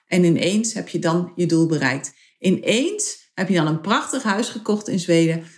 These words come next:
of je gezonde gewicht bereikt of je droombaan gevonden of de gezondheid die je nodig hebt. Dat is alles. Focus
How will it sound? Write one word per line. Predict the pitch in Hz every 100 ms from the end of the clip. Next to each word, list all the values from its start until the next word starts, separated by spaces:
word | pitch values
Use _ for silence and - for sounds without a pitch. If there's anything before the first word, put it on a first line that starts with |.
| _
of | 185 180
je | 175
gezonde | 170 180 220 277
gewicht | 269 202 208 -
bereikt | 170 160 156 - - _ _ -
of | 190 196
je | 156
droombaan | 170 185 240 226 190 190
gevonden | 175 170 160 160 156 160 - _ -
of | 190
de | 196
gezondheid | - 185 175 185 175 147 160 -
die | 165 160
je | 156
nodig | 143 135 139
hebt. | - 127 - - _ _ _ _ _ _ _ _ _
Dat | 190 190
is | 202 -
alles. | 160 139 156 - - _ _ _ _ _ _
Focus | - - 180 190 185 180 - -